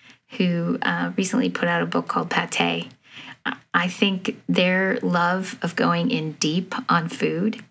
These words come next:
uh, was something that just excited me, kind of renewed my passion for, uh, French cuisine and charcuterie, which I haven't done much cooking of lately.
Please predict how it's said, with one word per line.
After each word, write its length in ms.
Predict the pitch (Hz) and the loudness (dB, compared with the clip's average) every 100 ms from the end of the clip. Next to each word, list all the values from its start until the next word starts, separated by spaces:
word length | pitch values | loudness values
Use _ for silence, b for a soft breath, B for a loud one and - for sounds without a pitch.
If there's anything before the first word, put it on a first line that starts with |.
| _ | _
uh, 200 | 175 160 175 | -4 0 2
was 160 | 175 | 2
something 400 | - 175 180 175 | 2 0 0 0
that 340 | 165 147 - - | 2 0 0 -2
just 320 | 196 208 - | 0 0 0
excited 540 | 214 - 175 165 175 | 0 2 0 0 0
me, 300 | 175 160 180 B B B B B | 0 0 -2 B B B B B
kind 180 | - 170 | 0 2
of 100 | 165 | 2
renewed 460 | 175 170 165 165 170 | 2 2 2 0 0
my 180 | 156 165 | 0 -2
passion 600 | - 147 - 165 165 175 | 0 0 0 0 0 -4
for, 540 | - 165 156 156 170 B B B B B - | -2 -2 0 -2 -4 B B B B B -2
uh, 160 | 151 | -2
French 320 | 156 175 170 | 0 0 0
cuisine 440 | - 175 165 160 165 | 0 -2 0 -2 -2
and 120 | 170 | 0
charcuterie, 680 | - 180 - 160 156 160 208 | -2 -2 0 2 2 2 2
which 180 | - | 2
I 40 | 190 | 2
haven't 280 | 214 220 - | 2 2 2
done 200 | 170 170 | 0 0
much 260 | 170 - | -2 -2
cooking 320 | - 165 156 | -2 -2 -2
of 260 | 147 147 - | -2 -4 -2
lately. 420 | 151 131 151 170 | -4 0 -2 -2